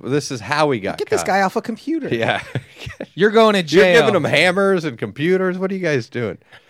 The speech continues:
Speaker 2: What, what job did you do in the clink? "Oh, I worked in the bomb making fucking department."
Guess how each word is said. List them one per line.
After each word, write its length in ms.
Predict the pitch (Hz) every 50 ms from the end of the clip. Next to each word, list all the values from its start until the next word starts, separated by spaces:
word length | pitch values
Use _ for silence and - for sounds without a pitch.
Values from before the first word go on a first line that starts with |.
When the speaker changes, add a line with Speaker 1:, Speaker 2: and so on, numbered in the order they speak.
| _ _ _ -
Speaker 2:
What, 180 | 147 175 202 196
what 160 | 202 208 180
job 220 | 170 202 202 202
did 60 | 175
you 60 | 196 180
do 100 | 202 202
in 60 | 190
the 60 | 175
clink? 340 | - - 208 208 175 131 - -
"Oh, 60 | - 151
I 220 | 165 165 170 170
worked 280 | 170 180 175 170 - 170
in 140 | 160 151
the 80 | 143 131
bomb 560 | 117 113 107 131 120 131 139 143 147 151 147
making 600 | 147 143 147 147 143 - 147 143 147 151 143 135 131 - -
fucking 340 | - - 156 139 - 160
department." 540 | 143 151 135 - 156 156 156 160 165 165 -